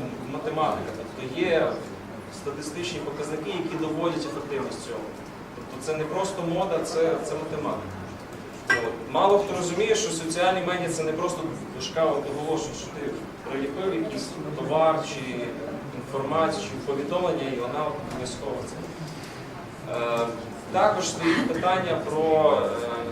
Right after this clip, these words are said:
те, що от особливо це стартапи, да, ц-, цим якби хворіють, що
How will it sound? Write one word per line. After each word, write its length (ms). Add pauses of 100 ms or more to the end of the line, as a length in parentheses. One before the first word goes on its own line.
(1120)
те, 240
що 240
от 100 (100)
особливо 420
це 120
стартапи, 680
да, 160
ц-, 160 (320)
цим 120 (100)
якби 300 (500)
хворіють, 400
що 240